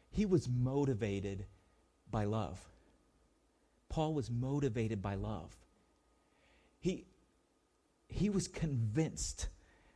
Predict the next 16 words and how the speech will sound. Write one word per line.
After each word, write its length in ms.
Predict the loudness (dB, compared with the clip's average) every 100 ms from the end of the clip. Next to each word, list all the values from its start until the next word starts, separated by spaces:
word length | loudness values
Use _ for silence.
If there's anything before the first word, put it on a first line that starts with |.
| _ _ -2
that 160 | -2
Christ 440 | 0 0 2 0 -2
was 120 | -4
coming 340 | -2 -2 -2
soon 560 | -4 -2 -2 0 0 -4 -6 -16 _ _ _
and 100 | -2
that 100 | -2
Christ 460 | -2 0 2 2 2
was 140 | 0
the 180 | 2 0 0
answer 480 | 0 0 0 0
to 200 | 0 -2 -2 0
everything 500 | 2 2 0 0 0
that 120 | 2
they 120 | 2
needed. 400 | 2 2 0 -6